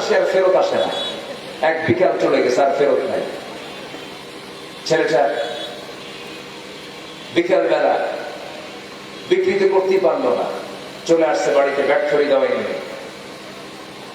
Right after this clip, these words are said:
বাবা ঘুম থেকে উঠে বলতেছে, "বাজান, ঘোড়ার দাম কত? ঘোড়া কত দিয়ে বেচলে?" "আব্বা, যে দামে কেনা সেই দামেই বেচা।" যে দামে কেনা সে দামেই বেচা।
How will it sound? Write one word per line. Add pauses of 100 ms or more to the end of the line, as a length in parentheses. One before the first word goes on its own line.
(120)
বাবা (680)
ঘুম
থেকে
উঠে
বলতেছে,
"বাজান, (1160)
ঘোড়ার
দাম (100)
কত?
ঘোড়া
কত
দিয়ে
বেচলে?"
"আব্বা, (440)
যে
দামে (100)
কেনা (120)
সেই
দামেই
বেচা।" (2000)
যে
দামে
কেনা (1200)
সে
দামেই
বেচা।